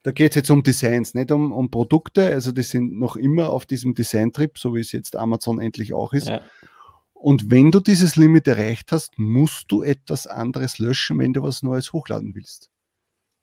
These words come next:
Speaker 1: Also sie wollen damit wirklich erreichen, hey, brauchst nicht jeden Schwachsinn hochladen.
Speaker 2: Ja.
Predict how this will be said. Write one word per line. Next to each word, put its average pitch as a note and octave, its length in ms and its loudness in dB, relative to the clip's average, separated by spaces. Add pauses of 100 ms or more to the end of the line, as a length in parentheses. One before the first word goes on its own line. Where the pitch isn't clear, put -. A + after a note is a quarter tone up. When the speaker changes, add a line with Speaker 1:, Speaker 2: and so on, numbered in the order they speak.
(140)
Speaker 1:
Also B2 220 0
sie A#2+ 200 0
wollen C#3 240 8
damit D#3 320 6
wirklich C#3+ 360 2
erreichen, B2 580 2
hey, B2+ 480 2 (1200)
brauchst G#2 480 -4
nicht F3 260 -4
jeden B2 220 -2
Schwachsinn - 540 -8
hochladen. C3+ 460 -10
Speaker 2:
Ja. A2+ 360 -6